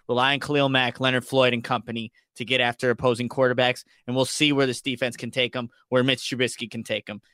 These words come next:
And right now, if it's, you have to rely on those two and how they played today, the Bears are in pretty good shape to, you know, do some damage,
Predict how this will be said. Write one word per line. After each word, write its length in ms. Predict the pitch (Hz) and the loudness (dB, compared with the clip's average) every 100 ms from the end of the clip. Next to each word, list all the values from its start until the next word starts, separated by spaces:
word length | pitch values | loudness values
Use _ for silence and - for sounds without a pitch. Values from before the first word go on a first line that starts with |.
| - | -10
And 160 | 117 113 | -4 2
right 200 | 131 156 | 2 4
now, 360 | 151 151 170 - | 4 4 2 0
if 200 | 117 127 | -6 -4
it's, 260 | 113 - - | -6 -8 -6
you 180 | 127 127 | 0 2
have 80 | - | 2
to 80 | 120 | 0
rely 300 | 120 131 139 | 2 2 2
on 80 | |
those 220 | 135 143 - | 2 2 2
two 260 | 175 170 _ | 0 -2 _
and 80 | 123 | -6
how 140 | 131 135 | 0 2
they 80 | |
played 240 | 135 147 127 | 2 0 0
today, 320 | 131 160 175 _ _ - | 2 2 0 _ _ -10
the 60 | 120 | 2
Bears 240 | 143 135 | 4 4
are 80 | 131 | 2
in 60 | 123 | 2
pretty 200 | 127 120 | 2 2
good 180 | 120 | -2
shape 280 | - 127 117 | 0 -2 -2
to, 300 | - 110 107 | -4 -6 -6
you 120 | 110 117 | -6 -6
know, 220 | 113 98 _ | -8 -12 _
do 120 | 147 143 | -2 0
some 200 | 143 131 | -2 0
damage, 520 | 135 131 131 120 | 2 2 0 -2